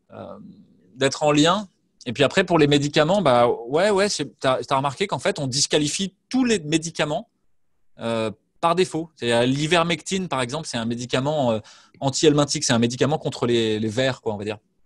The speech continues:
Euh, qui coûte pas cher, qu'on connaît depuis longtemps, euh, enfin voilà, qui est un truc, euh, <laughs> qui est utilisé dans les pays du tiers-monde pour, euh, pour des maladies parasitaires. Euh, bah, c'est pareil, euh, en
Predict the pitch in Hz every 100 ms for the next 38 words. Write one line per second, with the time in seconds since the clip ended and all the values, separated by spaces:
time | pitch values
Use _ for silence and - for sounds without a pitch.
0 | _ _ _ _ - 101 101 104 98 -
1 | - - - - _ _ _ _ - 127
2 | 139 135 123 151 151 151 127 127 117 -
3 | 120 113 110 123 127 135 135 123 107 -
4 | 110 110 117 113 110 101 120 113 104 101
5 | 98 - - 139 135 - 123 117 - 113
6 | 135 117 117 117 117 127 120 143 147 127
7 | 113 107 - - - _ 113 113 113 113
8 | 120 120 120 131 175 143 104 _ _ _
9 | _ - 107 104 104 101 104 107 - 123
10 | 175 143 117 110 104 101 98